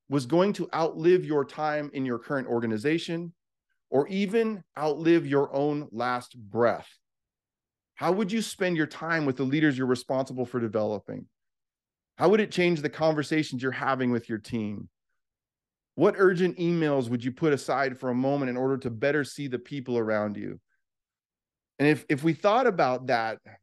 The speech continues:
long play and its relationship to our missions, how would we organize our work?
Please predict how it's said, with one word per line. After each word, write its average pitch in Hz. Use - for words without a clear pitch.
long 165
play 165
and 123
its 127
relationship 143
to 127
our 110
missions, 113
how 170
would 226
we 202
organize 120
our 107
work? 104